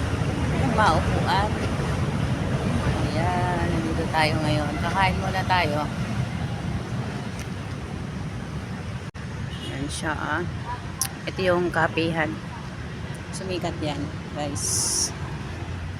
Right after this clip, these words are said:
So, ito. Hanap tayo ng ano, upuan para makakain. Para, ayan.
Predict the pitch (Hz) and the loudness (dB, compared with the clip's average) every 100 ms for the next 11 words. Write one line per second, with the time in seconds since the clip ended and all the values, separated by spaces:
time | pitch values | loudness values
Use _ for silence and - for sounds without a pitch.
0 | - - - - - - - - - - | -8 -8 -8 -8 -8 -8 -8 -8 -6 -6
1 | - - - - - - - - - - | -6 -6 -4 -4 -6 -6 -8 -6 -6 -6
2 | - 170 160 160 - 277 247 233 240 - | -4 0 0 0 2 2 4 2 0 0
3 | - - - - - - - - - - | -4 -6 -6 -6 -6 -8 -8 -6 -6 -8
4 | - - - - - - - - - - | -8 -8 -8 -8 -8 -8 -8 -8 -8 -8
5 | - - - - - - - - - 220 | -8 -8 -8 -8 -8 -8 -8 -8 -2 0
6 | 233 226 240 247 233 214 220 240 - - | 0 4 4 4 0 0 0 -2 -4 -6
7 | - - - - - - - - - - | -8 -8 -8 -8 -8 -8 -8 -8 -8 -4
8 | 214 185 - - 180 196 - - 180 185 | 0 0 0 2 2 2 -4 -2 2 2
9 | 190 180 190 170 147 165 185 - - - | 4 2 2 0 2 0 0 -4 -4 -4
10 | - - - 494 988 1017 - - 1017 988 | -4 -6 -8 -8 -8 -6 -8 -6 -6 -6
11 | 988 - - - - - - - - - | -6 -6 -8 -8 -6 -6 -8 -8 -8 -8
12 | - - - - - - - - - 165 | -8 -8 -8 -6 -6 -8 -6 -6 -2 2
13 | 175 156 - 165 170 165 | 2 2 0 -4 -2 -2